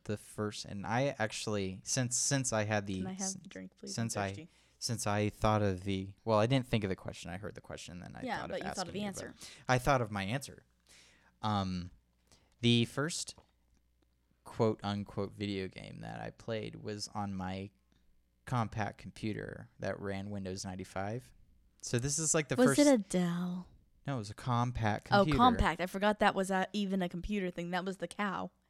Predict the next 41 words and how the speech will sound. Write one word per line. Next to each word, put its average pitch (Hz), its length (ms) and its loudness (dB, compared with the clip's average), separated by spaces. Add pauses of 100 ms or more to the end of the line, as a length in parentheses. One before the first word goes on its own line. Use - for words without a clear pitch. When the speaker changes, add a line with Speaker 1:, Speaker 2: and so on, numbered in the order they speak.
(560)
Speaker 1:
No, 156 460 6
that 131 200 4
was 131 140 -4
Gateway. 87 580 0
Speaker 2:
That - 120 6
was 117 80 4
Speaker 1:
I 104 40 0
had 117 280 4
one 113 140 2
of 107 80 0
those 104 260 2
too. - 400 -10
Speaker 2:
Oh. 180 300 4 (1500)
Speaker 1:
Now, 123 120 2
I 127 140 8
was 151 200 4
one 151 100 2
of 139 100 2
the 127 100 2
ones, 123 320 -2
Gateway 147 360 6
actually 123 300 0
had 113 180 0
a - 40 -2
Gateway 107 400 0
store, 131 520 -2 (200)
and 104 280 -4
they, 107 300 4
uh, 101 320 -2 (260)
yeah, 110 200 0 (400)
Gateway 147 240 4
had 139 80 6
a - 40 4
Speaker 2:
Really? 127 140 4
Speaker 1:
Gateway 117 340 0
store. 104 260 -6
They 117 120 0
were 123 100 0
trying 123 200 0
Speaker 2:
Careful. 113 240 2
Speaker 1:
to, 95 80 -6